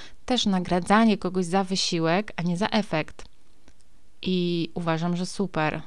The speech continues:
jeśli w konkursie na najpiękniejszego dinozaura z plasteliny wygrywają wszystkie dzieci,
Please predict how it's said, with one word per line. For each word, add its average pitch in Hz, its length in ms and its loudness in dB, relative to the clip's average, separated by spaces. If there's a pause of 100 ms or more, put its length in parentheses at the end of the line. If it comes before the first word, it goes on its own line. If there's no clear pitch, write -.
jeśli 160 280 -4
w - 60 -8
konkursie 165 540 -6
na 151 400 -4 (200)
najpiękniejszego 160 1040 -2
dinozaura 156 640 0
z - 40 -6
plasteliny 151 640 -4
wygrywają 156 440 -6
wszystkie 156 380 -4
dzieci, 151 360 -4